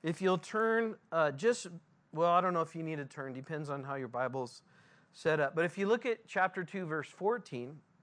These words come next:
we have another person that's described in verse fourteen. It says, "But," chapter two, four, fourteen, "But the natural man does not receive the things of the Spirit of God, for they are foolishness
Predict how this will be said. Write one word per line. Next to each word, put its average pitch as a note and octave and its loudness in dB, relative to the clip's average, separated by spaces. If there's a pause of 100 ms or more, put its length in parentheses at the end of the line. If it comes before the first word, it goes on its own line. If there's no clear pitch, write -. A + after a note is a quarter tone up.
(2000)
we D#3+ -4
have E3 4
another F#3 0
person D3 -6
that's C#3+ -2
described D3 0
in C#3+ -2
verse C#3+ -2
fourteen. E3+ -2
It C#3+ -8
says, C#3+ -2
"But," D3 -2 (280)
chapter D#3 -2
two, D3 -8
four, D#3+ -4 (180)
fourteen, D3 -4
"But C#3 -4
the D3 -4
natural G3 0
man B2+ -8 (880)
does D#3 -2
not F3 6
receive D#3+ -2
the D3+ -6
things D#3+ -4
of D#3 -2
the D3 -4
Spirit D3 -2
of C3+ -2
God, D#3 6
for D3 -4
they C#3+ -2
are C#3+ 2
foolishness E3+ -4